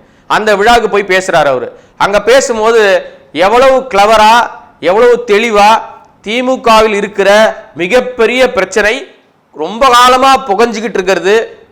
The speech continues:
அந்த புகைச்சலை யாரா தூண்டி விடுவாங்க, என்ன பிரச்சனை, அதன் மூலமா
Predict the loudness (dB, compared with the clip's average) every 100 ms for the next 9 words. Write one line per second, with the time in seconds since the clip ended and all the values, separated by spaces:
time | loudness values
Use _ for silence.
0 | _ -2 0 -2 -2 -2 0 2 0 2
1 | 2 2 2 0 -4 -8 -6 -4 0 0
2 | 0 0 0 -2 -4 -2 -2 -2 0 2
3 | 2 0 -2 -2 0 0